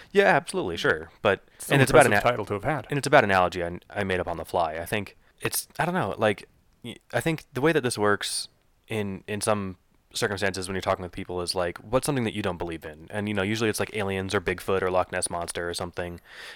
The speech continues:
Speaker 1: And maybe an apologist would be willing to say, "Well, I assign a non-zero, non-negligible probability to all of those."
Speaker 2: I, I would ask
Speaker 1: But
Speaker 2: someone who's Christian, uh, "What's a Hindu god that you do believe in?"
Speaker 1: Right.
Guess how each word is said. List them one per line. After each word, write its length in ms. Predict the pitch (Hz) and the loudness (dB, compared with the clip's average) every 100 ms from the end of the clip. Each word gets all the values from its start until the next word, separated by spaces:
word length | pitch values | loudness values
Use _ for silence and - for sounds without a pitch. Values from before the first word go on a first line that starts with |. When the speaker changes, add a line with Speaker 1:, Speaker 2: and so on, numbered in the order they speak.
| - | -2
Speaker 1:
And 100 | 127 | 2
maybe 180 | 127 131 | 4 4
an 60 | |
apologist 440 | 117 110 101 101 104 | 4 4 4 0 -6
would 120 | 95 | -2
be 40 | |
willing 180 | 101 98 | 0 0
to 80 | 92 | -2
say, 220 | - 98 | 0 0
"Well, 140 | 92 151 | 0 0
I 80 | 160 | -2
assign 240 | 139 151 | -2 -4
a 40 | 131 | 0
non-zero, 580 | 120 117 113 113 107 | 0 0 2 2 2
non-negligible 580 | 104 104 101 98 95 98 | 2 2 2 -2 -2 0
probability 500 | 104 92 92 90 90 | 2 2 2 0 0
to 80 | 87 | 2
all 120 | 98 | 2
of 100 | 95 | 2
those." 320 | 80 76 76 - | -2 -8 -8 0
Speaker 2:
I, 120 | 131 | 2
I 120 | 120 | 2
would 160 | 131 143 | 0 0
ask 140 | 120 | 0
Speaker 1:
But 140 | 107 90 | 0 0
Speaker 2:
someone 260 | - 120 | -2 -2
who's 180 | 117 117 | -4 -4
Christian, 520 | - 120 - 107 104 - | -4 -4 -4 -6 -6 -8
uh, 280 | - 104 104 101 _ - | -2 0 0 -4 _ -2
"What's 240 | 127 - | -2 0
a 100 | 127 | 0
Hindu 260 | 107 120 113 | 0 -2 2
god 200 | 110 104 | 2 2
that 80 | - | -2
you 60 | |
do 140 | 104 101 | -6 -6
believe 320 | 95 - - | -6 -8 -10
in?" 160 | - - _ _ _ 180 | -12 -14 _ _ _ -2
Speaker 1:
Right. 260 | 160 87 | 0 0